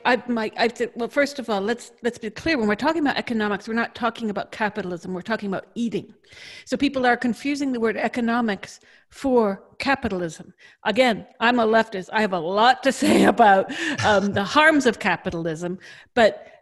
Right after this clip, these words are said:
let's be clear, the, the only people I saw in our country, like the U S, speaking out for the working class was most bizarrely, to me,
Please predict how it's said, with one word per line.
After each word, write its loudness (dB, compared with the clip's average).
let's 0
be -2
clear, -4
the, -14
the 2
only 2
people -2
I 4
saw 0
in -2
our 2
country, -2
like -2
the -4
U 2
S, -2
speaking -2
out -2
for -4
the 0
working -2
class -2
was -8
most 2
bizarrely, 2
to 2
me, 0